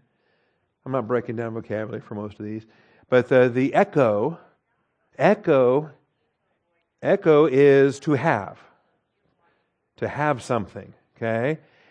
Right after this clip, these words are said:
And as a participle, then I'm having something. I'm having an awkward moment.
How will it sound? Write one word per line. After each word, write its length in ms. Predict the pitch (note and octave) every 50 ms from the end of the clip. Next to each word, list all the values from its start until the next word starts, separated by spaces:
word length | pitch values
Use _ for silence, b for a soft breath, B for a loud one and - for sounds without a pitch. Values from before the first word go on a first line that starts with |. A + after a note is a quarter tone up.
| b b
And 140 | B2 B2 C#3
as 160 | C#3 B2+ C3+
a 60 | C3
participle, 720 | - - - F#3+ G#3 G3+ G3 D#3 - - C#3+ - D#3 D3 C3
then 140 | C3+ C#3
I'm 140 | C#3 C#3 C#3
having 580 | B2 - - - E3+ E3 D3 C3+ C3+ B2+ A#2+ G2+
something. 560 | - B2+ A#2 A2 G2 - - G2 - - - _ _ _ _ _ _ _ _ _ _ _ _ _ -
I'm 160 | A2 A#2+ A#2
having 920 | A2 - - - D3 D#3 D#3+ D#3+ C#3 D3 D#3+ D#3 D3+ D3+ D3+ D3+ D3+ C#3 b b b b b b b b b b b b b _ _ _ _ _ _ _ _ _ _ _ _ _ _ _ _ _ _ _ _ _ _
an 140 | - B2+ C3+
awkward 380 | C3+ C3+ C3+ C3 C#3+ C3+ B2 A#2
moment. 360 | A#2 G#2+ G2+ F#2+ - - -